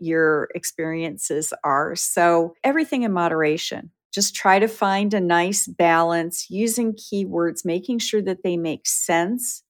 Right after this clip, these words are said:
with how you're writing, but do be mindful of it and do try to tailor your data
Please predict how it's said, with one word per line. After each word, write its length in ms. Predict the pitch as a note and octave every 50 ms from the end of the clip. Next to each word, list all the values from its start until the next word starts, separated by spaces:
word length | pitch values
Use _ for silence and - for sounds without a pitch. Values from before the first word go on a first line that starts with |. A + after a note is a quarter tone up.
| _ _ _
with 160 | - F#3 F3+ F3+
how 300 | - - F3+ E3 D#3+ E3+
you're 260 | F3 F3+ G#3+ A#3+ B3
writing, 640 | A#3 G#3 F3+ E3+ D#3+ D#3+ D#3+ D#3 D#3 E3+ G#3+ A#3+ - _ _ _ _ _ _
but 220 | - G3+ G3+ G#3+ -
do 160 | - C4 C#4
be 180 | C4 C#4 C4+ C4
mindful 640 | A#3+ A3 G#3 G3+ G#3 A3+ A#3+ A#3+ - - D#3 -
of 240 | - - D3+ D3 D3
it 420 | C#3+ C#3 - - - - - - - _ _
and 160 | F3 E3 E3
do 180 | - F3+ F#3 F#3
try 360 | F#3 - - G3 F3+ F3 E3+
to 100 | E3 F3
tailor 440 | E3+ - - - F#3 F3+ F3 F3 F3
your 200 | E3+ E3+ D#3+ D#3+
data 340 | D#3 E3 D#3 D#3 D#3 D#3+